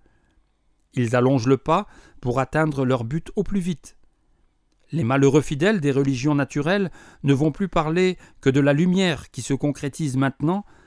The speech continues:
pour rayonner sur l'humanité entière, la lumière envoyée par le Christ. Mais la grande lutte continue. C'est à qui sera ou paraîtra le plus grand et le plus important. L'industrie profitera de l'égoïsme pour exploiter l'humanité dans des proportions monstrueuses.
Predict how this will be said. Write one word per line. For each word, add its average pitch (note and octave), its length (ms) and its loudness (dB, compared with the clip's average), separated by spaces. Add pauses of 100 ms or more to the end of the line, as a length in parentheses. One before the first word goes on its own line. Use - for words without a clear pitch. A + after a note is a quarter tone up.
(220)
pour C#3 220 0
rayonner E3+ 460 2
sur C3 180 -4
l'humanité B2+ 440 -2
entière, C#3 500 -4 (380)
la B2 160 0
lumière D#3+ 500 0
envoyée C3+ 460 -2
par A#2+ 160 -4
le B2+ 80 -2
Christ. - 480 -10 (1200)
Mais C#3+ 160 2
la D3 120 2
grande D3 260 0
lutte G3 180 0
continue. F3+ 520 -2 (640)
C'est - 240 -6
à B2 80 0
qui F#3 180 -8
sera D3+ 480 -4 (120)
ou C3+ 60 -8
paraîtra B2+ 640 -4
le C#3+ 120 0
plus F#3+ 180 -2
grand A#2+ 320 -6 (200)
et C3 100 0
le C3 100 4
plus C3 220 -2
important. B2 480 -4 (1120)
L'industrie A2+ 600 -2
profitera C3+ 520 -2
de C3 80 0
l'égoïsme C3 600 2
pour A#2+ 200 -6
exploiter C3 480 -2
l'humanité C3 600 0
dans D#3 140 -2
des B2 100 0
proportions C#3+ 580 -6
monstrueuses. F3+ 680 -4